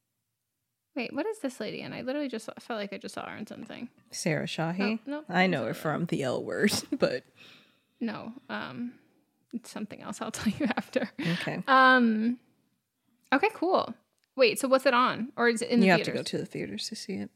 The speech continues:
Speaker 1: Oh my God, so you went to iPic?
Speaker 2: No.
Speaker 1: <gasps>
Speaker 2: I know.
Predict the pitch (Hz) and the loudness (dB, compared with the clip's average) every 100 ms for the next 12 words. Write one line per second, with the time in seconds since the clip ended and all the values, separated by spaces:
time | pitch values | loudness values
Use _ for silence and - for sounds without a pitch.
0 | _ - 233 269 269 233 226 - 180 247 | _ 0 2 2 2 2 0 2 0 0
1 | 381 - - _ _ _ _ _ 147 123 | -4 -6 -20 _ _ _ _ _ -12 -12
2 | - - _ - 294 294 240 _ _ _ | -14 -18 _ -4 0 0 -4 _ _ _
3 | _ - 180 143 - 139 | _ -4 -2 -4 -8 -12